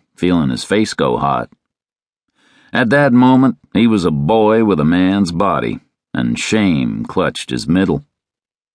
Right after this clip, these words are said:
"No, ma'am. I just thought maybe you needed some wood cut."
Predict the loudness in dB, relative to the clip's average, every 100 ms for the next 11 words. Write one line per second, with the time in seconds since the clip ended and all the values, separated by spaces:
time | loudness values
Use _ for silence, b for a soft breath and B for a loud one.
0 | _ _ _ _ _ _ _ _ -8 0
1 | 2 4 4 4 2 2 0 b b b
2 | b b -2 2 2 2 0 0 0 2
3 | 2 4 4 4 4 0 0 2 2 0
4 | 0 0 0